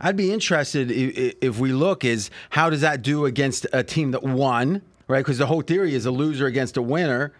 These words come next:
is, is what we're looking at, right? Well, if the loser loses badly,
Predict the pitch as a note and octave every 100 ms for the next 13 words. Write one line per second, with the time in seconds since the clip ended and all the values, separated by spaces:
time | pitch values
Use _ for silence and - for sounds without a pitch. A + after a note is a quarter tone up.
0 | - A#2+ A2 C3 B2+ B2 B2 B2 B2+ B2+
1 | A#2 A#2+ A2+ G2+ A2+ B2+ E3+ - - -
2 | D3+ D3+ C#3 A2 C#3 C3+ F3 D3+ D3 C3+
3 | D3 A#2 A2 G2 E3+ B3 F3+ A2+ A2 F#3+